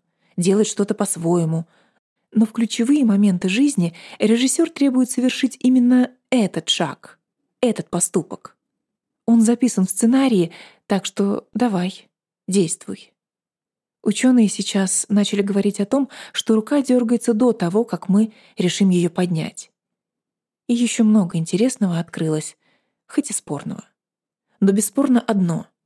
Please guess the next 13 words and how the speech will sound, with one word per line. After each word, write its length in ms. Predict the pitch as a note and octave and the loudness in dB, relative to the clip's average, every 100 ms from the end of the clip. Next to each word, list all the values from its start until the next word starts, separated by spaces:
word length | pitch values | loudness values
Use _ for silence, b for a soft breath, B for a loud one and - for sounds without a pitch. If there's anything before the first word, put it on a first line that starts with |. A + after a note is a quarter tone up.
| _ _ _ - | _ _ _ -6
Есть 380 | F#3 F#3+ C#4+ - | -2 2 0 0
ключевые 460 | A3 - G3+ A#3 | -4 0 2 4
моменты 420 | G3+ F#3+ G#3 F#3+ F#3 | 4 4 2 2 -2
судьбы, 480 | G3+ G3 G#3 D4+ B B B | -2 0 2 0 B B B
когда 280 | G3+ G3 G3+ | -4 0 2
мы 120 | G3+ | 2
действуем 540 | G3 A3 G#3 - F#3+ F#3+ | 2 0 0 0 0 0
так, 360 | - C4+ D4 | -2 -4 -2
как 200 | - - | -6 -6
предначертано, 840 | G3+ G3 G3+ - D#3+ - - E3 - _ _ - | -4 0 0 0 -4 -4 -10 -12 -14 _ _ -10
как 180 | E3+ E3 | -8 -2
велит 320 | F3 G#3+ - | 0 0 -2
промысел. 680 | F#3+ D#3+ D#3 - - - | -4 -4 -6 -10 -12 -14